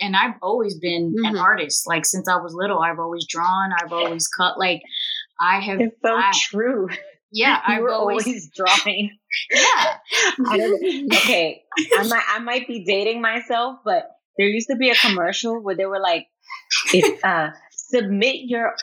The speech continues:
Speaker 3: art and we'll tell you
Speaker 1: Yes.
Speaker 3: if you can be an artist or whatever."
Speaker 1: If you can
Speaker 3: And
Speaker 1: go
Speaker 3: she
Speaker 1: to the
Speaker 3: called
Speaker 1: Art Institute.
Speaker 3: Yes,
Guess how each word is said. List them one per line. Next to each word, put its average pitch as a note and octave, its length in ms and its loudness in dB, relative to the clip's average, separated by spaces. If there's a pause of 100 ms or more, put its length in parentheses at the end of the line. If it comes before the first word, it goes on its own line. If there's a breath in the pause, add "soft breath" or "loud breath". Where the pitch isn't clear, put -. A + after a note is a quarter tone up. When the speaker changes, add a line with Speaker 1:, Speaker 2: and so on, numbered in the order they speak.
(140)
Speaker 3:
art G#3+ 240 0 (160)
and F3+ 180 -4
we'll B3+ 200 2 (100)
tell A#3+ 320 4
you A3+ 160 0
Speaker 1:
Yes. F#3+ 140 0
Speaker 3:
if - 80 -6
you A3+ 180 -6
can B3 380 0
be A#3+ 80 0
an G#3+ 80 2 (200)
artist A3 440 -2
or A3 80 4
whatever." F#3 480 2
Speaker 1:
If C#4 120 0
you F#4 220 2
can F#4+ 140 0
Speaker 3:
And C4 100 2
Speaker 1:
go E4 140 2
Speaker 3:
she C#4+ 100 2
Speaker 1:
to - 60 -6
the D4+ 60 0
Speaker 3:
called A3 220 2
Speaker 1:
Art - 200 -2
Institute. D4+ 960 2
Speaker 3:
Yes, A#3 400 2